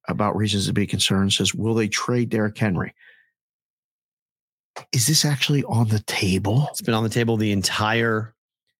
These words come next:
Speaker 2: thing.
Speaker 1: Smoke and mirrors. They ain't trading him. I mean, if they could get a king's ransom for him, he is the offense, is he not?
Speaker 2: Um,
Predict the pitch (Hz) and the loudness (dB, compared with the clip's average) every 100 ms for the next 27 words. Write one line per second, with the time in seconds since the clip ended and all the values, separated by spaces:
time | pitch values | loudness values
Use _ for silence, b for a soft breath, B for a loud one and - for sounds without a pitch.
0 | _ _ _ _ - 95 64 - _ - | _ _ _ _ 0 0 0 -8 _ -6
1 | - 135 110 98 98 85 78 - - _ | 0 0 0 -2 0 0 -2 -4 -6 _
2 | _ _ _ _ - 120 - 107 98 - | _ _ _ _ 2 2 2 0 0 0
3 | 82 98 123 - _ _ _ _ _ _ | 0 0 0 -6 _ _ _ _ _ _
4 | - 202 170 143 170 147 120 156 151 - | -2 0 0 0 0 0 0 0 0 -2
5 | 117 - 165 120 - 127 240 - 113 - | -8 0 0 0 -2 0 2 2 -2 -2
6 | 85 101 123 131 B B B B B - | -2 0 0 -4 B B B B B -2
7 | 262 - 233 320 254 185 147 120 110 - | -2 0 2 2 2 0 0 0 -2 -4
8 | 87 - 147 127 165 147 170 247 - - | -6 -2 0 2 2 0 0 0 -2 -12
9 | _ _ _ _ _ _ _ _ _ _ | _ _ _ _ _ _ _ _ _ _
10 | - - _ _ _ _ _ _ _ _ | -20 -20 _ _ _ _ _ _ _ _
11 | _ _ _ _ _ _ _ _ _ _ | _ _ _ _ _ _ _ _ _ _
12 | _ _ _ _ _ - 202 226 233 233 | _ _ _ _ _ -6 0 2 2 2
13 | 233 226 214 | 2 0 -2